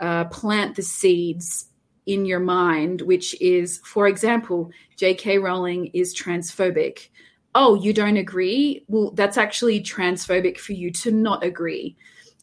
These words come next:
And they won't necessarily walk you through the path of how they got to that idea or why they have their opinion. They'll just plant the seed of doubt in your mind that they think you're wrong.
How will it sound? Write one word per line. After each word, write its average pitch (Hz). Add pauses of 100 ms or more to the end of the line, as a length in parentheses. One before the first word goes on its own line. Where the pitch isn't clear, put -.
And 208 (120)
they 208
won't 220
necessarily 190
walk 185
you 180
through 180
the 175
path 175
of 202
how 185
they 185
got 175
to 180 (300)
that 170 (160)
idea 180
or 185
why 185
they 180
have 175
their 165
opinion. 202 (320)
They'll 196
just 226
plant 254
the 233
seed 214
of 180
doubt 190
in 196
your 185
mind 180
that 180
they 196
think 233
you're 247
wrong. 196